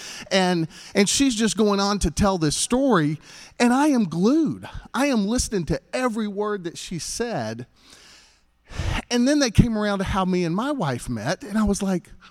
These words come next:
"Well, I don't have a cult story or anything,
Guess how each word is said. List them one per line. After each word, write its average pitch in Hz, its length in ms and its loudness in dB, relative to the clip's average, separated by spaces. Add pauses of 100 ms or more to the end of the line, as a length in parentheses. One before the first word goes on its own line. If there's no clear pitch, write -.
(380)
"Well, 349 140 -6
I 320 100 -2
don't 311 180 2
have 185 140 0
a 127 60 -4
cult - 540 -2
story 127 640 -2
or 135 140 0
anything, 151 680 -2